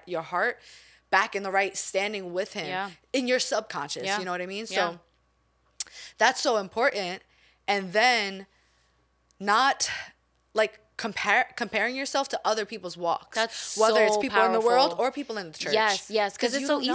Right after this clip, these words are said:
Speaker 1: know.
Speaker 2: Yeah, and it's so easy to compare, um, your walk with somebody else's walk and
Speaker 1: Yes.
Speaker 2: how their sanctification looked and even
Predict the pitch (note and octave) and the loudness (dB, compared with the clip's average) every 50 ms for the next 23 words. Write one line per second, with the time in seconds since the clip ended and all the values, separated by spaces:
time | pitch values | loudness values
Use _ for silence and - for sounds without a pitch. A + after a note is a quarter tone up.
0 | - - - - D#3+ C#3+ - G3 A3 B3 C#4+ D#4+ D4 B3 A#3+ A#3+ - - C#4+ C4+ | 0 -2 -2 -4 -4 -6 -6 -2 0 0 2 2 2 0 0 -4 -4 -4 -4 -4
1 | A3+ B3 B3 C4 C4+ - C4 B3 - G#3+ G3+ - - G#3 A3 A#3 A#3 A3+ A3 G#3+ | -4 -4 -6 -6 -6 -6 -6 -6 -4 -6 -6 -6 -6 -4 -2 0 2 2 0 0
2 | G#3 - - - - - - - - G#3 G#3 G3 F#3+ F#3 F#3 F#3 F3+ E3+ D3 - | -2 -6 -12 -16 -16 -16 -10 -4 0 0 2 2 0 -2 -4 -6 -6 -8 -8 -8
3 | - _ _ _ _ _ _ - - G3 G3 G3 G#3+ A3 A#3+ B3 A3+ G#3 G3+ G3 | -12 _ _ _ _ _ _ -20 -16 -16 -4 0 2 2 4 4 4 2 2 2
4 | - G3+ F#3+ - G#3 G3+ G3 F#3+ F#3+ G3 G#3 A3+ F#3+ F3+ G#3 F#3+ F#3+ G3+ F#3+ F#3+ | 0 -4 -4 -4 -4 -4 -2 -2 0 0 0 -2 -2 -4 -4 -2 0 0 0 0
5 | - G3 F#3 F3+ - G3 G3 F#3+ F#3+ F#3 F#3+ F3+ G#3 G#3 A3+ - A3+ G#3 G3 - | 0 -2 -4 -4 -4 -2 0 2 2 0 0 -2 -2 -2 -2 -4 -6 -8 -10 -10
6 | F#3+ G3 - - F#3+ F#3 - - F3+ F3+ F#3 - - - - - - G#3 G#3+ A#3 | -10 -10 -8 -8 -6 -6 -4 -6 -6 -8 -8 -12 -14 -16 -14 -6 -4 0 2 4
7 | A#3 G#3+ G#3 F#3 F3+ F3 E3 G#3 | 4 2 2 0 -2 -2 -2 0